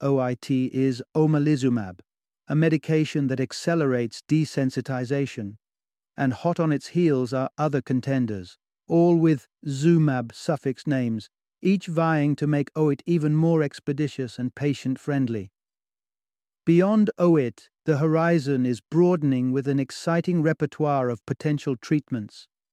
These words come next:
from food allergy vaccines that prime the immune system to intercept allergic reactions,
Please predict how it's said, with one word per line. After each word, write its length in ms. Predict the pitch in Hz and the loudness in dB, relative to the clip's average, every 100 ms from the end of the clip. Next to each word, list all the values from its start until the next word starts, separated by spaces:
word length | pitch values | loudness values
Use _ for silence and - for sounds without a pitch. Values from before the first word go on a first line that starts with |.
| _ _ | _ _
from 360 | - 151 139 127 | -2 0 0 -2
food 320 | - 180 165 | 0 2 4
allergy 380 | 147 143 123 143 | 2 0 -2 -2
vaccines 680 | 135 - - 143 135 135 | -2 -4 -4 0 0 -2
that 200 | - 123 | -6 -8
prime 420 | - 151 143 143 135 | -4 -2 0 0 0
the 120 | 131 | 0
immune 340 | 127 139 139 | 2 2 2
system 460 | 127 131 - 131 120 | 0 -6 -6 -8 -6
to 120 | 139 | -4
intercept 680 | 147 143 131 - 139 120 - | -4 -2 -4 -4 -4 -4 -6
allergic 480 | 120 131 127 131 127 | -2 -2 -2 -6 -4
reactions, 720 | 127 127 - - 117 117 | -2 -4 -8 -8 -8 -8